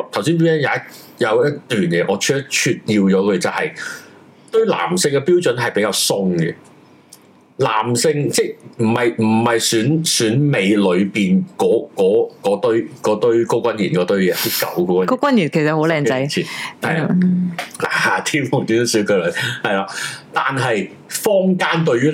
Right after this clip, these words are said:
Speaker 1: 男性，好嘅男性，或者揀得落嘅男性，唔係淨係六嚿腹肌，唔係淨係咁，但係對女性就只有一個標準。
Speaker 2: 係啊。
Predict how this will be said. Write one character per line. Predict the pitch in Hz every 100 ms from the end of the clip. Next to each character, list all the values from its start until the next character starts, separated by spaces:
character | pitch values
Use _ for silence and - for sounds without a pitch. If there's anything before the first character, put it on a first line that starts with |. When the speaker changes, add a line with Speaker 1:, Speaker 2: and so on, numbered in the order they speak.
| 147
Speaker 1:
男 | 117 73 -
性， | 165 - 95 90 90 - -
好 | - 113
嘅 | 98 131 175 151 107
男 | 80 160
性， | 165 95 92
或 | 104
者 | 156
揀 | 160 98 104
得 | 123
落 | 123
嘅 | -
男 | 87 78
性， | 80 92 -
唔 | 101 95
係 | 107 95
淨 | - 95
係 | 95 98
六 | 95 92
嚿 | 101
腹 | 120 113
肌， | 123
唔 | 92
係 | 85 82
淨 | 87
係 | 87
咁， | 127
但 | - 127
係 | 120
對 | 113 123
女 | 117 110
性 | 120 98
就 | - 101 -
只 | - 117
有 | 135
一 | 110
個 | 127 -
標 | 104 113 110
準。 | 95 - - - -
Speaker 2:
係 | - 277
啊。 | 330 349